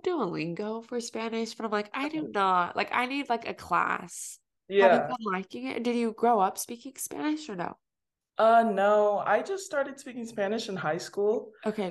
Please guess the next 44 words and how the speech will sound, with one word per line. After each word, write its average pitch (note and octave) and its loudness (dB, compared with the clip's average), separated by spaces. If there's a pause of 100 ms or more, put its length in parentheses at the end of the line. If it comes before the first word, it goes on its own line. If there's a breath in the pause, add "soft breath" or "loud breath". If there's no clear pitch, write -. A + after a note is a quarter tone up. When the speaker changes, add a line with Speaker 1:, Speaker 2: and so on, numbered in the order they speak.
Speaker 1:
cool. - -2
Speaker 2:
like, F3+ 6
doing F#3+ 2
classes F3+ 2
and F3+ -8
stuff, F3+ 2
and F3 -2
then E3+ 0
I E3 0
kinda F3 -2
just E3+ -6
kept E3+ -2
going E3 0
from F#3 -4
there, F3+ 0
but, D3+ 4
Speaker 1:
Yeah. E3+ -2 (140)
Speaker 2:
um, - -6 (400)
honestly, B3+ -2
I F3+ -6
feel B3 -4
like C#4+ -4
the A3 4
best F3 0
way G#3 4
for G#3+ -2
you G3 -2
to G3+ -2
learn, E3 -2
you G3 -8
have C#4 -4
to C4+ -8
go G3 4
live D#3+ 2
somewhere. C#3+ -6 (100)
Speaker 1:
I A3+ 2
know. G#3+ 2 (100)
Speaker 2:
Spanish - -18
speaking F3 -4
for F3+ 2
some F3+ -2
time. E3+ 2
That's, G#3 4
like, C4+ 4